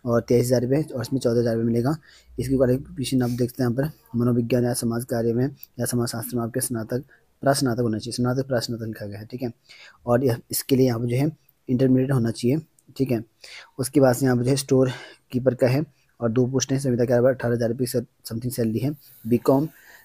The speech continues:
लेखा के क्षेत्र में यहाँ पर जो कम से कम तीन वर्ष से कार्य करने का अनुभव होना चाहिए, computer जानकारी भी होनी चाहिए। और next post है आपका प्रबंध-, प्रबंधक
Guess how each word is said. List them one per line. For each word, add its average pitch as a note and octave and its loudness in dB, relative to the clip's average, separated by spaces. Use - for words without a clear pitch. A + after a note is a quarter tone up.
लेखा C3 6
के D3 -2
क्षेत्र C3 0
में B2 2
यहाँ A#2 0
पर A#2+ -2
जो B2 -4
कम B2+ 0
से C3+ -4
कम C3 0
तीन C3+ 0
वर्ष B2+ 0
से D3+ -6
कार्य C3+ 2
करने B2+ 0
का C3+ -2
अनुभव B2 0
होना A#2 -2
चाहिए, A#2+ -4
computer A#2 -4
जानकारी A#2 -4
भी D3+ -6
होनी A2 -10
चाहिए। F#2+ -16
और B2 4
next B2+ 0
post C3 -2
है B2+ 6
आपका B2 2
प्रबंध-, A#2+ 0
प्रबंधक A#2+ 2